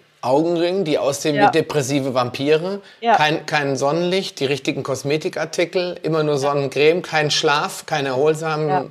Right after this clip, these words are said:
Speaker 1: dafür jede Menge depressionserzeugende
Speaker 2: Ja,
Speaker 1: Getreide,
Speaker 2: es hat
Speaker 1: Getreide.
Speaker 2: eine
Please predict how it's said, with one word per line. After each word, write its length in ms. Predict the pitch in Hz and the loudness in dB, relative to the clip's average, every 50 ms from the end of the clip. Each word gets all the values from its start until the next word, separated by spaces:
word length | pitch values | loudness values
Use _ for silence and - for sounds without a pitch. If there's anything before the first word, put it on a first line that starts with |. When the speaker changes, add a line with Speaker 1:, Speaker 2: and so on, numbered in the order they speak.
| - - - - - - _ - | -14 -20 -20 -20 -20 -18 _ -6
Speaker 1:
dafür 240 | 147 143 - 165 156 | -6 -2 2 2 4
jede 180 | 156 160 151 | 6 4 4
Menge 460 | 147 139 143 135 135 131 135 120 - 117 | 4 2 2 0 0 0 0 -2 -4 -6
depressionserzeugende 1160 | 117 147 143 - - 131 127 117 - 135 147 160 156 160 143 123 - 147 139 139 135 131 127 | -6 -6 -6 -6 -4 -6 -4 -2 -2 -2 -2 -2 -4 -6 -8 -6 -4 -2 -2 -2 -2 -2 -4
Speaker 2:
Ja, 80 | - - | -4 -2
Speaker 1:
Getreide, 300 | 226 233 233 240 254 - | 2 4 4 4 4 4
Speaker 2:
es 40 | - 262 | 2 0
hat 80 | 233 | 0
Speaker 1:
Getreide. 380 | - 226 226 - - - 240 262 | 0 -2 -2 0 0 0 0 -2
Speaker 2:
eine 120 | 262 277 | -2 -4